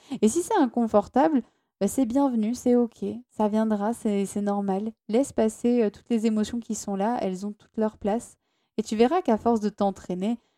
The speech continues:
bah, plus tu vas t'entraîner et plus ça va devenir fluide, facile.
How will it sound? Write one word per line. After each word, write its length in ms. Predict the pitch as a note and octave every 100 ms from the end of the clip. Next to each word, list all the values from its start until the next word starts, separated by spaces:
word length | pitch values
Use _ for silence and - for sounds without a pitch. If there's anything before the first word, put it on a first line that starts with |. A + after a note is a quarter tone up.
| _ _
bah, 140 | F3+ F3
plus 220 | - - G3+
tu 100 | F#3+
vas 100 | F#3
t'entraîner 540 | F3 - E3 F#3+ F#3
et 60 | E3
plus 260 | - F#3
ça 140 | - F#3
va 100 | F#3
devenir 380 | F#3 F#3 F#3+
fluide, 460 | - - A3 G3+ G3+ - -
facile. 500 | F#3+ - - A3+